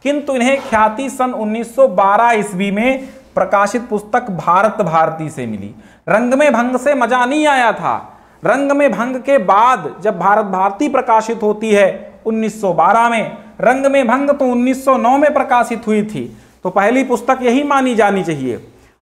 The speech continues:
और भारत भारती के पश्चात ही इनको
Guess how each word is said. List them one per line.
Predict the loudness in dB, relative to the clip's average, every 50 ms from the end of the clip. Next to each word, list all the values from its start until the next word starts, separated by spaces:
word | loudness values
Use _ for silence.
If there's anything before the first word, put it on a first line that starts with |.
| _ _ 4
और | 4 4 4 4
भारत | 4 4 4 4 2 2
भारती | 0 2 2 2 2 2 -2 -6 -6 -2
के | -2 -2
पश्चात | 0 2 0 0 0 0 2 2 2 2 0 -2
ही | -2 -2 0 0
इनको | -2 -2 -2 2 4 4 6 4 2